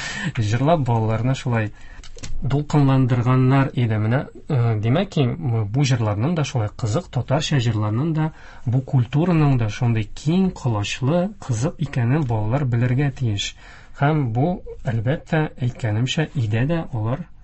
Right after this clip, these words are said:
көндәлек тормышта татар телен әти-әниләрдән, әби-бабайлардан гына түгел, ишетергә тиеш. Кайвакыт әби-бабайлар булмагач, мин үзем бабай роленә керәм. Һәм кайвакыт менә болай итеп мин дарышта бабай килә, һәм алар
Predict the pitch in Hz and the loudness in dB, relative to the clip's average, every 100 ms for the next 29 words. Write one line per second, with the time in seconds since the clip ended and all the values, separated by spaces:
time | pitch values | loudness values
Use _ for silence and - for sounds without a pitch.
0 | - - - - - - - 147 156 165 | -20 -20 -20 -18 -10 -8 0 4 6 6
1 | 165 - 135 117 117 - 175 139 117 139 | 4 2 2 2 2 2 2 2 2 0
2 | 160 143 127 120 104 135 123 123 110 101 | 0 2 2 2 0 2 4 4 2 0
3 | 101 135 135 123 - 127 117 120 120 113 | 0 2 0 -2 -2 0 2 4 4 2
4 | 110 107 110 110 107 180 180 175 151 - | 2 0 0 0 0 0 0 2 2 2
5 | 143 139 120 113 107 - - - - 208 | 2 2 2 0 -2 -4 -10 -12 0 2
6 | 226 208 175 - 143 147 139 135 139 131 | 4 0 -2 0 2 4 4 4 4 4
7 | 117 113 117 120 202 - 160 165 151 170 | 2 0 0 2 0 0 -2 2 2 2
8 | 123 107 113 110 110 107 107 110 127 156 | 2 2 2 2 0 0 0 -2 -2 -2
9 | 196 - 349 - 190 - 320 294 254 - | -4 -4 -4 -4 -4 -2 -2 -2 -4 2
10 | 240 285 226 262 311 - - 294 320 - | 4 4 6 4 4 -2 -6 -6 -6 -12
11 | - - 143 214 254 - 202 220 226 180 | -16 -6 -2 0 -2 -2 -2 4 4 4
12 | 247 277 254 349 330 - - - - - | 2 0 0 2 2 0 -12 -4 -2 0
13 | 320 349 | 0 -2